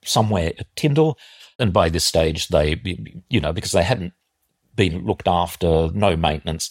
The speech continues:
they were pretty close to unflyable. So they were moved to Darwin and buried in the Shoalwater Bay landfill. And might resonate today, the reasons for that included the cost of transporting them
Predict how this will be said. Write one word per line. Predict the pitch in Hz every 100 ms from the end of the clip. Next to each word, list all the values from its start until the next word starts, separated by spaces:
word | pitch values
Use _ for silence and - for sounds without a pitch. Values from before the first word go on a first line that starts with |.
| - - - -
they | 98
were | 82 -
pretty | 87
close | - 71 73 -
to | -
unflyable. | 87 76 - 82 76 80 78 _ _ _ _
So | - 135 135
they | 131 120
were | 107 104
moved | 101 101 -
to |
Darwin | 85 82 80 85 80 - _ _ _ -
and | 82 78 73 _
buried | 95 92 92 90 87 _ _ _
in | - 85 82
the | 82 80
Shoalwater | - 85 85 78 80 82 78
Bay | 80 80
landfill. | 78 78 78 71 64 - 69 - - _ _ _ _ -
And | 76 80 78 71 - _ _ _ _ -
might | 82 80
resonate | 87 95 90 90
today, | 92 98 110 - _ _ _ _ _ _
the | 85 107
reasons | 107 131 123 117 98 -
for | - 87
that | 82 82 -
included | 85 - 87 80 82 -
the | 85
cost | - 78 - -
of | 73
transporting | - 71 - 71 71 76 71
them | 69 65